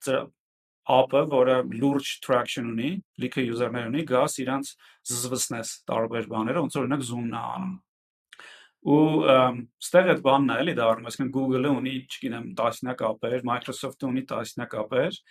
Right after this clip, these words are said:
իրարից անկախ, չէ, ինտեգրվա-, ինտեգրված են, բայց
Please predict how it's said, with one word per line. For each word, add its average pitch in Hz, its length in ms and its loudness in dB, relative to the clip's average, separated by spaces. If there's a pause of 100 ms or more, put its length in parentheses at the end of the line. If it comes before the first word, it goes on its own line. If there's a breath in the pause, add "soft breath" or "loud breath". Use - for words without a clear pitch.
(240 soft breath)
իրարից 135 400 4
անկախ, 120 580 -2
չէ, 143 200 -2
ինտեգրվա-, 127 520 0
ինտեգրված 139 600 2
են, 220 160 0
բայց 131 280 0